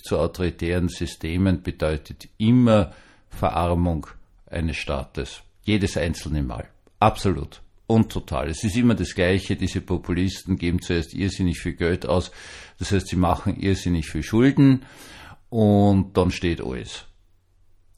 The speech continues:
Wir müssen als Christen, und nun komme ich eh schon zum Schluss, ähm, hier von Distanz finden. Wir müssen das Ganze als eine Möglichkeit sehen, nicht als die Gefahr.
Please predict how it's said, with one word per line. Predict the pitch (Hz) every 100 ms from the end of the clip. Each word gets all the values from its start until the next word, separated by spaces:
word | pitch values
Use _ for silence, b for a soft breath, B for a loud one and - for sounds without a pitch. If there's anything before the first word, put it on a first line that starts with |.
| B B B B -
Wir | 107
müssen | 110 147 - -
als | - 101 -
Christen, | 95 123 139 - - 95 117
und | 117 98 -
nun | 107 101 98
komme | 95 92
ich | -
eh | 85 101
schon | - 92
zum | 107 98
Schluss, | - 95 101 - - - -
ähm, | 95 92 92 90 92 78 - -
hier | - 104 95 -
von | 95 90 -
Distanz | 101 - 95 98 -
finden. | - 95 85 - 71 - _ _ - B B B B B B B B B B -
Wir | 113 120
müssen | 151 - 156
das | 135 -
Ganze | 117 127 -
als | 131 123
eine | 117 113
Möglichkeit | 107 135 147 120 - 117 95 -
sehen, | - 87 71 71 B B -
nicht | 110 -
als | 101 95
die | 90
Gefahr. | 95 - 87 71 71